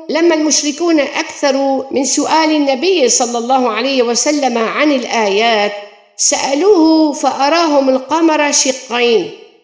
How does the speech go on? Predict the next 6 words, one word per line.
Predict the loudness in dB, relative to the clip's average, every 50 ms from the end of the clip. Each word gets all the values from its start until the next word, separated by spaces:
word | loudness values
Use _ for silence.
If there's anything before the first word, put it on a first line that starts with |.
| _ _ _ _ -12
حتى | -6 -4 -4 -4 -4 -4 -4 -4 -4 -2
قالوا: | 0 0 2 2 2 2 4 4 4 4 2 0 -4 -8 -6
"سحركم | -4 -2 -2 -2 -2 -2 0 0 0 0 0 0 0 2 2 0
محمد، | 0 0 0 0 0 2 2 2 2 2 0 -2 -4 -10 -14 -8
سحركم | -6 -4 -4 -4 -4 -4 -2 0 2 2 2 0 2 0 0 2 2 0
محمد". | 0 -2 -2 0 2 4 4 4 2 0 -4